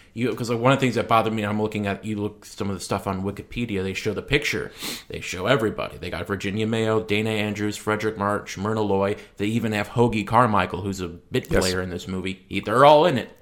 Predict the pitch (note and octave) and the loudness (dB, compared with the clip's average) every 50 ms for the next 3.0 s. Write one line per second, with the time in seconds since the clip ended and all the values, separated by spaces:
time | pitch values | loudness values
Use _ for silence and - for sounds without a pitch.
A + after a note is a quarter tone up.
0 | _ _ _ - - - G2+ B2 C3 C3+ - C3+ C#3+ B2+ F#2+ D2 B1 F2 G#2 A2 | _ _ _ -10 -8 -2 2 4 4 4 4 0 0 0 0 -2 -4 -2 -2 -2
1 | A#2 - - - - - A#2 A#2 A2+ A#2+ D3+ A2+ A#2 A2+ G#2 - - C3+ E3 E3 | -2 -2 -6 -6 0 2 2 2 4 4 4 6 6 4 4 4 4 4 4 6
2 | C#3 A#2 G#2 F2 F2+ F2 - - - F#2 - D#3+ D#3 B2+ - C3 G#2+ G2 G2 | 4 2 2 0 -2 -4 -4 -6 -6 0 4 6 6 6 6 4 2 0 -2